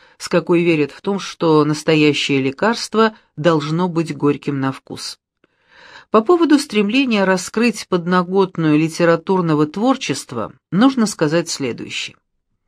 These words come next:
В каких бы побуждениях, здоровых или патологических, сознательных или бессознательных,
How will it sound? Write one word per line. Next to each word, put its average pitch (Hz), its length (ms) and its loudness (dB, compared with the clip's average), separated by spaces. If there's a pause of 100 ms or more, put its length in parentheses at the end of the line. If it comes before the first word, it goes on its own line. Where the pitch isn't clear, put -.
(460)
В - 100 -20
каких 277 340 2
бы 247 120 2
побуждениях, 175 1000 -8 (420)
здоровых 165 720 2
или 151 280 0
патологических, 147 1160 -4 (380)
сознательных 247 840 2
или 214 300 2
бессознательных, 127 1300 -4